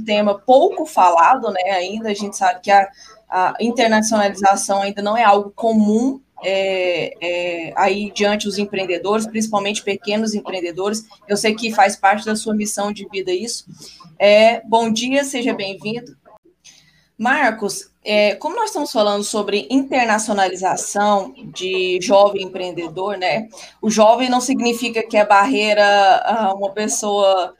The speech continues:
depois dos quarenta empreender, não é verdade? Ou internacionalizar seu negócio. É, eu gostaria que você falasse pra nós qual que é o cenário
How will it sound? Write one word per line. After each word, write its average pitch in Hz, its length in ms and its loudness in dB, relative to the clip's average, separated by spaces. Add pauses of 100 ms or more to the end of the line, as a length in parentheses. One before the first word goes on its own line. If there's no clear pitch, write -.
(260)
depois 208 320 -4
dos 214 140 -6
quarenta 202 480 2
empreender, 196 640 -4
não 190 80 -4
é 180 80 -4
verdade? 180 560 0 (200)
Ou 220 280 4
internacionalizar 196 960 0
seu 196 180 -8
negócio. 185 580 -2 (640)
É, 208 680 4
eu 220 40 0
gostaria 277 440 -2
que 277 80 -14
você 277 280 -4
falasse 233 600 0
pra 185 240 -6
nós 220 280 4
qual 269 180 2
que 294 80 -4
é 330 40 2
o 330 60 -2
cenário 226 720 0